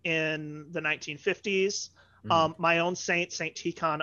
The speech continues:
Speaker 1: of Moscow, uh, when he was Archbishop of North America, um, was very close with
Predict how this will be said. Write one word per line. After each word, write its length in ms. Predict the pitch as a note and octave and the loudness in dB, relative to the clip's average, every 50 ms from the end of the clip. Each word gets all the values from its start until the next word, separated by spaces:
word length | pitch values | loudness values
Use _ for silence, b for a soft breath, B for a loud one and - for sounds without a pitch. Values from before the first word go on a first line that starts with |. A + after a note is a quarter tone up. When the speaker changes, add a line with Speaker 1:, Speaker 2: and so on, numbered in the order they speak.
| - | -2
Speaker 1:
of 460 | E3+ D#3 D#3 D3+ D3 D3+ D3 C#3+ D3 - | -2 0 0 0 0 -2 -2 -4 -8 -10
Moscow, 920 | D3+ D3 C#3+ D3+ F3+ - - - G#3+ F#3+ F#3 F#3 F#3+ G3 G3 G3+ G#3+ - - | -8 -6 -4 -4 -4 -4 -4 0 2 4 6 6 6 6 4 4 2 0 0
uh, 100 | F3 D#3+ | -2 -2
when 180 | D3+ D#3+ D3 - | 0 -2 -4 -4
he 140 | C#3+ D#3+ E3+ | -4 -4 -2
was 200 | D#3+ D#3+ D3 - | -2 -2 -4 -2
Archbishop 580 | D3+ D#3+ D#3 - - - D#3+ D#3+ - - - D#3+ | -2 -4 -4 -4 -2 -2 -2 -2 -2 -6 -8 -10
of 80 | D3+ | -10
North 260 | D#3+ D#3 D3+ D3+ - | -8 -6 -6 -6 -6
America, 720 | - D3+ C#3+ C#3 C#3+ E3 F#3 F#3 - - G#3 G#3+ B3+ C#4 - _ _ _ _ _ _ - _ _ _ _ | -8 -6 -4 -2 -2 0 -2 -2 0 2 2 2 2 2 -2 _ _ _ _ _ _ -20 _ _ _ _
um, 600 | E3+ D#3+ D3+ D3+ D3+ D3 D3 D3 C#3+ C#3+ C#3 C#3+ - b b b b b | 0 0 2 2 2 2 0 0 -2 -4 -8 -14 -18 b b b b b
was 240 | F3+ F3+ E3+ D3+ | 4 4 4 4
very 400 | D3+ C#3+ C#3+ F3 F3 F#3+ G3+ G3+ | -2 0 2 4 6 6 6 6
close 560 | G3 - - - F#3 E3 E3+ F#3+ F#3 - - - | 2 0 0 2 4 4 4 4 2 -2 -10 -10
with 420 | F3 E3 D#3+ D#3 D3+ D3 - - | -4 -2 -2 -2 -2 -4 -6 -10